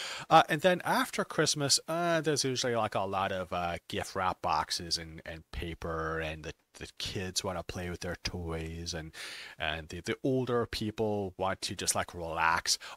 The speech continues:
Oh, also, um, it depends. It depends on what day it is. Uh, but there might be sports on T V.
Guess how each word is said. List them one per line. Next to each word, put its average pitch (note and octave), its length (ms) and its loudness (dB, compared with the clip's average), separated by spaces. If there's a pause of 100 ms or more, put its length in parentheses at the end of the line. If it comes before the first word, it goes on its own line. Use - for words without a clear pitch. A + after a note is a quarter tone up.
Oh, A#2+ 240 4
also, A#2+ 680 4 (360)
um, G#2 500 2 (240)
it C3+ 180 -2
depends. A#2+ 920 2 (160)
It A#2 120 -6
depends C#3+ 540 -2
on G#2 320 0 (140)
what G#2+ 640 0
day G2+ 260 -2
it D#2 140 -8
is. C2+ 400 -4 (480)
Uh, F2+ 360 4
but A2 200 -2
there A#2+ 160 4
might B2+ 260 0
be A#2+ 160 -4
sports - 680 4 (120)
on F2+ 300 -4
T D#2 360 -6
V. - 160 -18